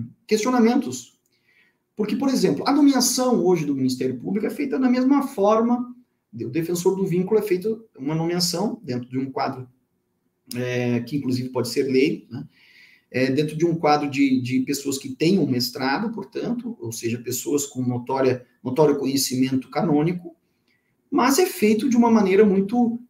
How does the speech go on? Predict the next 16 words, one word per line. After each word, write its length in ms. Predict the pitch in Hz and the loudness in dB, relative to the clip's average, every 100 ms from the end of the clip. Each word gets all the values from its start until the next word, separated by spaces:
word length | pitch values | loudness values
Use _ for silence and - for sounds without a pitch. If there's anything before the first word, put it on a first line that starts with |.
| _ | _
muito 200 | 190 202 | -2 0
direta. 640 | 180 226 233 240 - - - _ | 2 6 8 8 4 -8 -20 _
Então, 160 | 220 240 | 2 6
não 220 | 247 175 | 6 6
há, 360 | 220 233 - - _ | 4 0 -4 -16 _
portanto, 800 | 175 170 - 160 220 - - - - _ _ | -2 -2 -2 0 2 0 -4 -12 -18 _ _
aquilo 280 | 131 214 208 | -8 -4 -2
que 100 | 214 | 0
nós 160 | 196 170 | 0 0
visualizamos 680 | 175 180 165 160 180 165 | 2 2 2 0 0 0
na 160 | 165 156 | 0 -2
esfera 340 | 151 156 143 | -2 -2 -2
ci-, 400 | 143 - - - | -2 -4 -6 -10
civil, 600 | - - 185 226 - - - _ _ 127 | -8 -4 0 2 0 -2 -10 _ _ -6
é, 160 | 143 | -6
uma 340 | 143 196 196 | 0 0 0